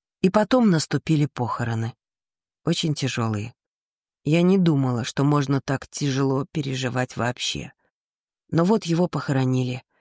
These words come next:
Я была совершенно окаменевшая.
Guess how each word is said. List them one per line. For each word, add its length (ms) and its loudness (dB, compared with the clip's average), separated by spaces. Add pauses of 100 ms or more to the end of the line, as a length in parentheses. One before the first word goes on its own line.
(500)
Я 160 2
была 260 4
совершенно 680 2
окаменевшая. 840 0